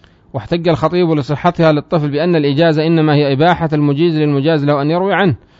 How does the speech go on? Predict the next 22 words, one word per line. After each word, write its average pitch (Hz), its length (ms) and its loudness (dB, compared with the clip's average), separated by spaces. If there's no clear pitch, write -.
والإباحة 143 460 0
تصح 143 360 -6
للعاقل 143 640 0
وغير 139 340 0
العاقل. 117 580 -4
قال: 175 240 4
"وعلى 180 300 4
هذا 170 480 2
رأينا 165 400 2
كافة 185 460 0
شيوخنا"، 147 540 0
وهذا 135 200 0
الذي 131 200 -2
عليه 139 220 0
الجماهير 135 560 -2
كما 123 220 -6
نقله 139 500 -2
اللالقاني 120 680 -4
أن 113 140 -4
هذا 127 200 -4
قول 170 220 0
الجماهير، 104 440 -6